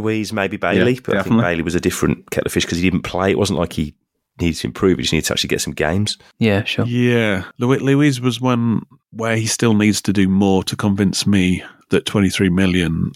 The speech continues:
Speaker 4: you know, isn't a good deal.
Speaker 1: Mm-hmm.
Speaker 4: And, uh, it's still in his ballpark, you know, it's, well, it, you know, unless this is some kind of deal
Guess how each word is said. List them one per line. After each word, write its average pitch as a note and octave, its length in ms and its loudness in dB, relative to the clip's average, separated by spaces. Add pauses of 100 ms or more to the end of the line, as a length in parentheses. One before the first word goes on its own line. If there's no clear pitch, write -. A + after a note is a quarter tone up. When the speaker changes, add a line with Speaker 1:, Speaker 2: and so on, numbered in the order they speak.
Speaker 4:
you - 100 -6
know, E2+ 80 -4
isn't E2+ 380 -2
a - 60 -4
good F2+ 260 0 (160)
deal. F#2+ 480 0 (160)
Speaker 1:
Mm-hmm. F2+ 240 2 (380)
Speaker 4:
And, B2 160 -2
uh, A2+ 60 -2 (120)
it's A#2+ 160 -2
still A2 220 0
in F2 100 0
his F2 160 -4
ballpark, - 640 -2
you A#2 100 -2
know, D2 100 0
it's, - 360 -4 (140)
well, G#2+ 180 0
it, - 240 -4
you C3+ 60 2
know, B1+ 80 -4
unless A2+ 340 0
this - 180 0
is F2+ 140 0
some G#2 180 2
kind F#2 200 -4
of D2+ 120 -10
deal F2 480 2